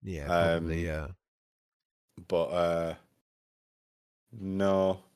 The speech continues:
Speaker 2: no, I don't think, I don't think so. But it, it's like the, I mean, that's what I like about zombie films generally, is you get the, you know, the feature zombies as the, as they are, the,
Speaker 1: Mm.
Speaker 2: the ones that, like the, the one that gets his,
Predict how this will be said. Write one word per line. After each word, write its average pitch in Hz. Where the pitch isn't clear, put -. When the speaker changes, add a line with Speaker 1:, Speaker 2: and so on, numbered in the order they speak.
Speaker 2:
no, 95
I 92
don't 95
think, -
I 98
don't 98
think 92
so. -
But 143
it, 139
it's 139
like 143
the, 110
I 131
mean, 123
that's 139
what 98
I 87
like 85
about 80
zombie 80
films 78
generally, 78
is 78
you 85
get -
the, 78
you 78
know, 78
the 87
feature 85
zombies 80
as 78
the, -
as 78
they 80
are, 78
the, 76
Speaker 1:
Mm. 123
Speaker 2:
the 90
ones 85
that, 82
like 87
the, 87
the 85
one 85
that 82
gets -
his, 85